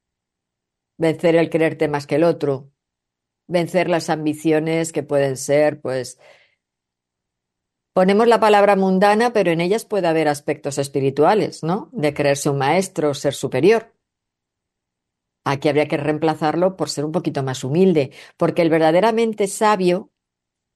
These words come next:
es el que se da cuenta de lo poco que sabe. Y entonces ahí, pues, estaríamos en el punto clave. Y luego también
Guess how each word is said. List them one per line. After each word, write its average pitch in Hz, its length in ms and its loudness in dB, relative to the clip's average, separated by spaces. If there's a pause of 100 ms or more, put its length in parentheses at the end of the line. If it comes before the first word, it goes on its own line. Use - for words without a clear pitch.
(160)
es 180 240 -2
el 196 160 -4
que 196 260 2
se - 160 -4
da 160 140 0
cuenta 175 260 -2
de 185 80 4
lo 151 160 0
poco 160 240 -2
que 180 100 -6
sabe. 123 380 -10 (960)
Y - 80 -10
entonces 139 380 -2
ahí, 135 240 2
pues, 143 340 -2
estaríamos 127 580 -6
en 139 120 -2
el 127 260 -8 (220)
punto 143 400 -4
clave. 123 420 -2 (720)
Y 190 80 4
luego 214 200 6
también 233 560 2